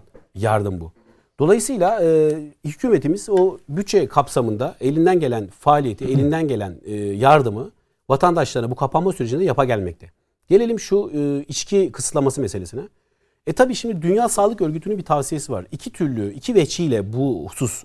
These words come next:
Speaker 1: dile getiriliyor. Bir, bağışıklık sistemi düşürücü bir etkisi var alkolün. Sağlığa zararlıdır. İki, e, bu, e, şeyle alakalı da, e, alkol alındıktan sonra özellikle kapanma dönemlerinde sosyal mesafenin ortadan kaldı-, kalkacağına yönelik yine sağlık,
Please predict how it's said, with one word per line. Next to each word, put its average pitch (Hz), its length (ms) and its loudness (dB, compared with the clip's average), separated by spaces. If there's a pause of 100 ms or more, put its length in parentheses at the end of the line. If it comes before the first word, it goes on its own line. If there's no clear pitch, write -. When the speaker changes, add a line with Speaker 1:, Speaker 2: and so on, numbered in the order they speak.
(160)
Speaker 1:
dile 120 160 2
getiriliyor. 95 480 -6
Bir, 156 380 0 (560)
bağışıklık 160 580 4
sistemi 175 320 2
düşürücü 170 340 -2
bir 175 60 2
etkisi 123 300 -4
var 80 180 -10 (760)
alkolün. 110 400 2 (640)
Sağlığa 139 400 8
zararlıdır. 107 480 0 (100)
İki, 269 400 -4 (680)
e, 131 300 0
bu, 233 320 0 (380)
e, 131 40 0
şeyle 208 300 2
alakalı 123 420 0
da, 214 200 -4 (400)
e, 131 180 2
alkol 170 500 2
alındıktan 170 580 0
sonra 143 220 -2
özellikle 165 420 -2
kapanma 165 440 0
dönemlerinde 131 420 0
sosyal 214 360 -4
mesafenin 135 440 -2
ortadan 143 320 0
kaldı-, 143 380 2
kalkacağına 139 520 2
yönelik 123 260 -2
yine 214 180 2
sağlık, 175 440 0